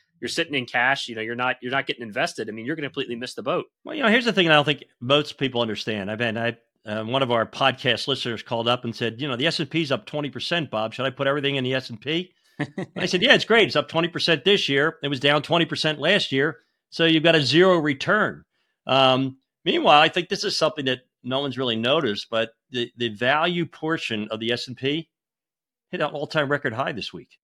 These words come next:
Speaker 3: And that whole argument that this whole stock market's predicated on seven companies going higher, the mega cap seven, well, that's not true, right? I mean, look at it this year now. We've seen our pipeline, energy pipelines have had a tremendous move over the last couple months. Uh, foreign stocks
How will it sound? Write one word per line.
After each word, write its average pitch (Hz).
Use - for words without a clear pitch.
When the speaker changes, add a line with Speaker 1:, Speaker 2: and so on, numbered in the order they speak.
Speaker 3:
And 165
that 165
whole 170
argument 151
that 123
this 127
whole 147
stock 143
market's 135
predicated 131
on 117
seven 131
companies 123
going 117
higher, 110
the 117
mega 110
cap -
seven, 139
well, 143
that's 175
not 175
true, -
right? 135
I 135
mean, 135
look 143
at 139
it 120
this 123
year 127
now. 113
We've 107
seen 113
our 123
pipeline, 120
energy 123
pipelines 104
have 104
had 120
a 117
tremendous 135
move 123
over 107
the 104
last 98
couple 110
months. 98
Uh, 104
foreign 175
stocks -